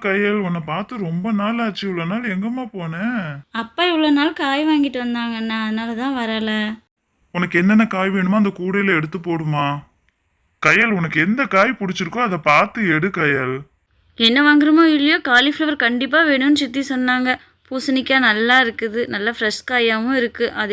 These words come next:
Speaker 2: எடுத்துக்கலாம். ஆ, முட்டைக்கோஸ் ஒண்ணு. முட்டைக்கோஸ் நல்லா பச்சை பசேன்னு சூப்பரா இருக்கு. ஆ, அந்த நீளமா இருக்குல்ல, அந்த காயும் எடுத்துக்கலாம். இந்த காய் பேர் தான் என்னன்னு தெரியல, சொரக்கான்னு நினைக்கிறேன். சரி, சொரக்கால ஒண்ணு எடுத்துக்கலாம்.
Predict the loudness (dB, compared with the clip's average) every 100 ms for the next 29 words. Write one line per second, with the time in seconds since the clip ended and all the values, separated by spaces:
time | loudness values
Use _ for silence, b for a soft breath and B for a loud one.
0 | -2 -4 -8 -4 -4 B B B -2 0
1 | 0 -2 -4 -4 -2 -4 -2 -2 -2 -4
2 | -10 b b _ -4 -2 0 0 0 0
3 | 0 0 0 -2 -6 -6 -2 -4 0 2
4 | 2 0 -10 -10 -6 0 2 2 0 -6
5 | -6 -6 B B B 2 6 8 6 4
6 | 0 2 4 4 2 4 2 0 -4 0
7 | 2 2 -2 -8 -4 -2 0 2 2 2
8 | -2 -6 -2 -2 B B B -8 2 4
9 | 4 2 0 2 2 2 0 0 2 2
10 | 0 -2 -4 -4 -2 0 0 2 4 4
11 | 2 0 0 -2 B B B _ -6 -4
12 | -2 0 0 2 4 4 2 0 -2 -4
13 | -6 -4 0 0